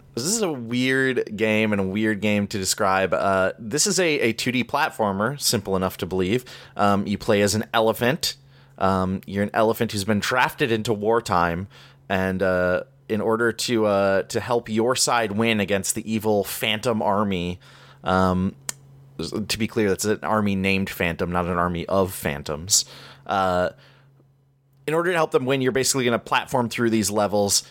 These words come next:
smash through a bunch of enemies, rescue prisoners of war. The weirdest part about this game, though, I think, is perhaps where it comes from, which is this is published by Sega,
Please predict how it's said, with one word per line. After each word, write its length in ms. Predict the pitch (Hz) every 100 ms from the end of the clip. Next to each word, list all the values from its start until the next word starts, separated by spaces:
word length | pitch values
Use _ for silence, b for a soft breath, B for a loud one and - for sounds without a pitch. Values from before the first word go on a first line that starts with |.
| -
smash 400 | - 131 120 -
through 180 | 123
a 40 | 110
bunch 200 | 107 101
of 80 | 101
enemies, 380 | 98 98 92
rescue 340 | 98 110 - 107
prisoners 460 | - 101 101 95
of 80 | 95
war. 280 | 87 90 90 B B B B _ _ _ _ _
The 180 | - 123
weirdest 500 | 113 170 214 196 -
part 300 | - 139 135
about 240 | 104 113
this 140 | 110 -
game, 300 | 143 143 120
though, 260 | 98 92 -
I 80 |
think, 220 | 92 107 95
is 160 | 95
perhaps 360 | - 107 107 -
where 180 | 101 92
it 80 | -
comes 260 | 120 120
from, 240 | - 87 82
which 160 | 87
is 200 | 98 90 - B B
this 80 | 113
is 20 |
published 440 | - - 165 185 -
by 120 | 131
Sega, 640 | 107 - 117 101 95 113